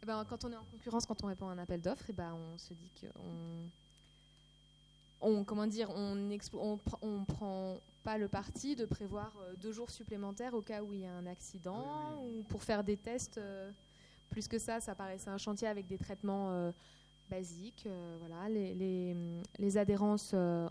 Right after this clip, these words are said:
Speaker 1: on a essayé. Après, il y en a d'autres, du coup, on n'a pas du tout tenté. C'est resté en l'état.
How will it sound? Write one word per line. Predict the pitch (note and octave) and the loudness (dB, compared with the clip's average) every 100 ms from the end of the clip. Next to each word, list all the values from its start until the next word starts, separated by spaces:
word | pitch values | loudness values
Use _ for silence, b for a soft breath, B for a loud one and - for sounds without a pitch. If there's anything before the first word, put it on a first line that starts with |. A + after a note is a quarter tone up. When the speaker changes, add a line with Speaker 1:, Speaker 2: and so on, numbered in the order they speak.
| - | 0
Speaker 1:
on | G3 | 0
a | F#3+ | 2
essayé. | F3+ - E3+ F3+ A#3+ | 2 0 2 4 2
Après, | G#3 - | 0 -4
il | G3 | -4
y | |
en | F3+ | -2
a | F3 | -2
d'autres, | F#3 - | -2 -6
du | F3 | -10
coup, | - | -4
on | G3+ | -2
n'a | F3 | -2
pas | F#3 F3+ | -2 -4
du | F3 | -4
tout | - - | -8 -6
tenté. | F#3 F#3 C4 - B B B - | -4 -2 -4 -4 B B B -8
C'est | - | -4
resté | F#3 F3+ G#3+ | -4 -4 -4
en | F#3+ | -2
l'état. | F#3 F3+ G#3 | -4 -4 -6